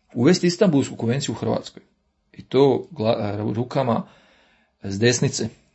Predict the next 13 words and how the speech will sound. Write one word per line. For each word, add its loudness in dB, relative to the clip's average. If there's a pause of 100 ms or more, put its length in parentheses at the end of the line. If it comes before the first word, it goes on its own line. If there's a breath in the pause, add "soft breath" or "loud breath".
(540)
Desnica 2
je -6
pokrenula -4
to. -16 (1400 soft breath)
Onda 0
podržavati 2
rodne 4
studije, -2 (960 soft breath)
homoseksualizam, 0 (300)
pa -6
sad -2
pedofilija 2
isto, -6